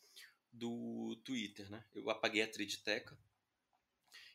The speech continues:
e tô passando aos poucos as histórias pra lá. Então, quem quiser ler, vai lá no Scrive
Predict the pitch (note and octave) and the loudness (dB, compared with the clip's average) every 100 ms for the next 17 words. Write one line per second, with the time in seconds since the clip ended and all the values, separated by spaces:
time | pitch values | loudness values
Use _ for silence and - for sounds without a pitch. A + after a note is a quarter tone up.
0 | - A#2 A2+ A#2+ B2+ - A#2 B2 - A2+ | -6 -4 0 0 2 0 0 -2 -2 -2
1 | A2 A2 - A2 A2 - A2+ G2+ F#2 G2+ | 0 2 2 2 -4 -4 -2 -2 -4 -10
2 | - A#2+ B2+ A2 A2 G#2 G2+ A#2 D3+ D3+ | -4 -4 -2 2 2 2 2 2 2 -2
3 | - - _ - A2 B2 B2+ B2 - - | -16 -20 _ 2 6 6 6 6 4 4
4 | A#2 B2+ B2+ | 0 0 -2